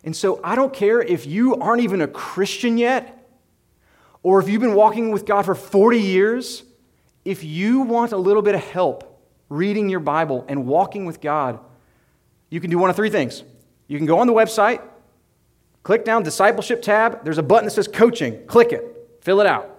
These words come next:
Second way you can get coaching, on our app, you download the Church Center app. Right on the front page, boom, coaching, hit it, fill it out.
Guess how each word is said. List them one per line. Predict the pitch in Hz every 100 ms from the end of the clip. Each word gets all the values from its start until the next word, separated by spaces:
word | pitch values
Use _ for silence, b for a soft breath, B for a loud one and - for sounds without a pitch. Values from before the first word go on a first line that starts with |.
| _ _ _ _ _ _ _ _ -
Second | - 240 247
way | 226
you | 220 214
can | 208
get | 160 123 175 214
coaching, | 208 202 147 113 - _ _ _ _ _ _ -
on | 165
our | 202 220 - -
app, | 202 175 - - _
you | 147
download | 143 165 208 220
the | 170
Church | 160 196 214 -
Center | 214 214 214 208
app. | 151 - - _ _ _ _ _ -
Right | 165 202
on | 240
the | 165
front | 156 233 262
page, | 226 190 127 - - -
boom, | 226 127 - - -
coaching, | 220 233 131 110 -
hit | 220
it, | 147 - -
fill | 180 190
it | 185
out. | 123 b